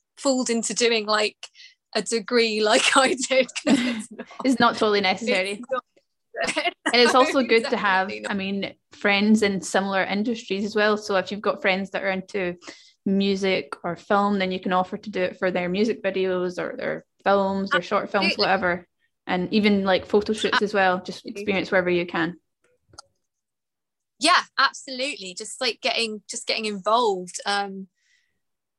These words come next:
Speaker 1: yeah, as much as possible. But I think once you've kind of made that leap, I mean, I started off doing a lot of films for free, being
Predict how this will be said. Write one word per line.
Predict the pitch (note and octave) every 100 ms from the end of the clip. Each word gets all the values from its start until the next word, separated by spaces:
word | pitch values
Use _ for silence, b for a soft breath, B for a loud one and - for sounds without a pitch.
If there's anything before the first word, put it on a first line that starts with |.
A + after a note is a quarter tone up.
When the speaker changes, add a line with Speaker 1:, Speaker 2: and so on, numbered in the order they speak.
| _ -
Speaker 1:
yeah, | G#3+ C4+ F#3+
as | G3 -
much | A#3 -
as | G#3+
possible. | - C4 - A#3 F#3 F#3 F3+ F#3 -
But | A3 G#3 - -
I |
think | G#3+ C4 A3+
once | B3 A#3 -
you've | C4
kind | - C4
of | B3
made | A3+ A3+ A#3 -
that | A3 -
leap, | F#3 F#3+ B3 - _ -
I | A3
mean, | G#3+ G#3+ G#3+ -
I | A3+ B3
started | - A#3 G#3+ G#3+
off | G#3 - - _ _ -
doing | A3+ A3 G3+
a | G#3+
lot | A3 A3 A3 G#3
of | G#3
films | - G#3+ G3+ G3 G3 - - _
for | -
free, | F#3+ - G#3 F#3+ F#3 F#3 - _ _ _
being | G#3 G3+ G3+